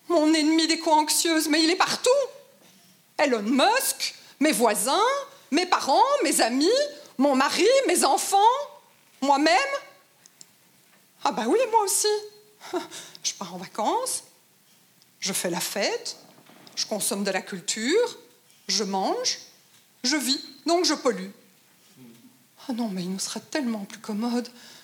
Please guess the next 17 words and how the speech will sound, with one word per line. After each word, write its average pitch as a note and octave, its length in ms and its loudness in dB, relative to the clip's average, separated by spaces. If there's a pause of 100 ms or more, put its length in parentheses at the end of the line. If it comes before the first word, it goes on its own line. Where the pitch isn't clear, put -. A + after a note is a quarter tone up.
(320)
d'avoir A#3 300 -4
un C#4+ 100 -2
seul C4 320 -2
ennemi A3+ 240 -2
commun A#3+ 460 -4
pour - 180 -16 (160)
combattre A#3 680 -4
les G#3 120 -8
tourbillons B3 840 -4
du G#3 140 -10
changement A3 440 -4
climatique. G#3 840 -8 (2500)
Alors D4 180 2
je - 140 2
fais F#4+ 100 -2
des C#4+ 120 0
vagues. G3+ 420 -6